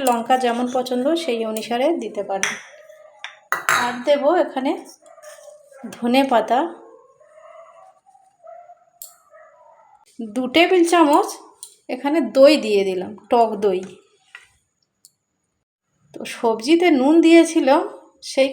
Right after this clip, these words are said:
কথা মাথায় রেখে সেটা বুঝেই নুন দিলাম কম করে। অল্প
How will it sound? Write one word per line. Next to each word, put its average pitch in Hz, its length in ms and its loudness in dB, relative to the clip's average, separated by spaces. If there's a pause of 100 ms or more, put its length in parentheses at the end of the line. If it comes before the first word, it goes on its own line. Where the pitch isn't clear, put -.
কথা 311 180 0 (120)
মাথায় 311 360 0
রেখে 302 220 -2 (840)
সেটা 262 280 -2 (140)
বুঝেই 277 380 2 (100)
নুন 269 140 4 (100)
দিলাম 254 240 0 (180)
কম 226 160 0 (160)
করে। 185 200 -4 (1200)
অল্প 269 340 0